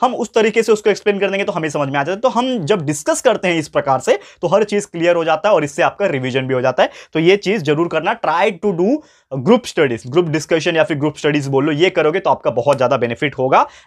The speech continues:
And last but not the least कि आपको ये सब करने के बाद खुद का ही कुछ ना कुछ क्वेश्चंस को लेके प्रैक्टिस करना है, या फिर कोई ऑनलाइन टेस्ट सीरीज अवेलेबल है, या फिर आपके क्लासेस या फिर स्कूल्स में जब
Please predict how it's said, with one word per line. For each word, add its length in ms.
And 220
last 340
but 180
not 200
the 80
least 140
कि 140
आपको 380
ये 200
सब 180
करने 280
के 100
बाद 180
खुद 260
का 120
ही 200
कुछ 180
ना 80
कुछ 200
क्वेश्चंस 420
को 80
लेके 220
प्रैक्टिस 400
करना 260
है, 140
या 100
फिर 120
कोई 160
ऑनलाइन 360
टेस्ट 220
सीरीज 280
अवेलेबल 380
है, 80
या 100
फिर 220
आपके 320
क्लासेस 680
या 80
फिर 160
स्कूल्स 400
में 100
जब 160